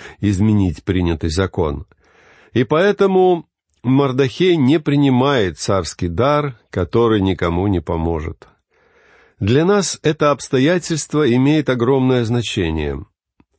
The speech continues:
Покровы религии не скроют того факта, что человек виноват перед Богом. Не скроет религии того, что за грех расплачиваются только смертью. Люди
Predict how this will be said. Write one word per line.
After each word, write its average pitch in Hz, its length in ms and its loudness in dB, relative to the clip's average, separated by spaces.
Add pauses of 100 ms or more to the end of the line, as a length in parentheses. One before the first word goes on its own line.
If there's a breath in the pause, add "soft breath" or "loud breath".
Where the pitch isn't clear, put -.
Покровы 151 540 0
религии 139 720 0 (180)
не 143 240 2
скроют 165 640 0
того 143 300 2
факта, 151 580 -2
что - 260 -4
человек 120 760 0
виноват 113 680 0
перед 104 260 -2
Богом. 95 480 -2 (640 loud breath)
Не 139 240 4
скроет 151 560 2
религии 147 640 2
того, 139 360 2
что 135 280 -2
за 117 160 2
грех 110 400 0
расплачиваются 117 960 0
только 101 400 0
смертью. 110 720 -2 (640)
Люди 185 480 2